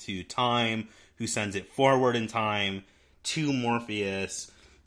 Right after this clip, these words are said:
implying that it's, like, stuck forever in this cycle where Dream borrows it from his dad, it gets returned by himself in the future, and then his dad lends it back to him.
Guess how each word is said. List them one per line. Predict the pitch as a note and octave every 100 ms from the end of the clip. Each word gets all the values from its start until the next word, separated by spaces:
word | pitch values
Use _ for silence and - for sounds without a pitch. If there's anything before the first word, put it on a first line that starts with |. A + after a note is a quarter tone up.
| -
implying | A2 D3+ D3 C#3
that | A#2+
it's, | A#2
like, | A#2+ A#2 -
stuck | - C#3+ -
forever | C3+ A#2+ A2+ A2+
in | G#2
this | G2 -
cycle | A2 G2+ G2+ G#2 F2+ E2+ - - _ _
where | G#2+ A2 G2+ F#2+ F#2+ - _ - -
Dream | - B2+ C#3 C#3 C#3 C3
borrows | A2 B2 B2+ B2
it | B2
from | B2 A2+
his | G#2+ G2+
dad, | F#2 A#2 A2+ G#2+ G#2 G#2 G2+ G#2
it | A2+
gets | - A2+ A2
returned | - - C3+ B2+ A#2
by | A#2
himself | A2+ G#2 A#2+ A2+ A2
in |
the | G#2
future, | - A2+ G#2 G#2+ G2+ F#2+ - - -
and | A2
then | A2+
his | G#2
dad | G2 A#2+ A2+
lends | A2 A2
it | G2
back | F#2 G2 -
to | F2+
him. | E2+ G2